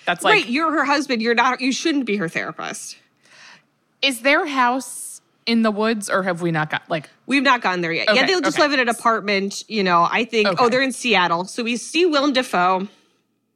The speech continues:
Speaker 2: and he, we see him get a piece of mail, and it's the coroner's report, 'cause I guess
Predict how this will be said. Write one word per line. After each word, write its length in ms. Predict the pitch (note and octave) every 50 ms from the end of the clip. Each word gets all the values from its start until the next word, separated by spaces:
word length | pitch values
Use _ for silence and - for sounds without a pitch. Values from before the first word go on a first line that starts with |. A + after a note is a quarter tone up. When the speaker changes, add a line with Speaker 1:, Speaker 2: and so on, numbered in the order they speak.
| _ _ _ _
Speaker 2:
and 160 | - A#3+ B3 A#3+
he, 280 | A#3+ - D4+ D4+ C#4+
we 140 | B3+ B3+ C4+
see 240 | - - D#4 D#4+ G4+
him 160 | F4 F4 D#4+
get 100 | C4+ C4
a 40 | C4
piece 220 | - A#3+ A#3+ - -
of 80 | A3+
mail, 300 | G#3+ G#3 G3+ G3+ G3+ G3 -
and 140 | G3 G#3 A3
it's 180 | G#3+ G#3 -
the 100 | - G#3
coroner's 480 | F#3+ - - A#3+ A#3 A3 G3+ F#3+ A3 -
report, 380 | G3+ G3+ - F#3+ F#3 F3+ - -
'cause 100 | - A3+
I 60 | G#3+
guess 300 | A3 F#3+ G#3+ - -